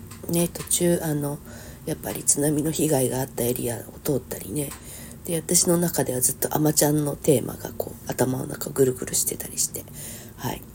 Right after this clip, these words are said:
そんな感じで一日過ごして。で、えーと、メインイベントは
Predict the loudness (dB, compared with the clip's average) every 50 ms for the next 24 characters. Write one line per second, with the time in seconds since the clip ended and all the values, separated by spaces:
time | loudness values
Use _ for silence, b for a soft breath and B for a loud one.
0 | -6 -4 0 2 2 2 0 -2 -4 -2 -2 -2 0 -2 -4 -2 -2 -4 0 0
1 | 0 0 2 4 6 8 8 8 6 4 2 2 0 0 2 0 -2 -2 -2 -6
2 | -10 -16 -18 -18 -18 -18 -18 -18 -18 -16 -16 -16 -18 -18 -18 -16 -16 -12 -4 -2
3 | -2 -2 -2 B B B B B B B B B 2 4 4 4 4 2 2 4
4 | 4 4 4 4 2 2 0 2 2 2 2 2 0 0 0 2 4 4 4 2
5 | 0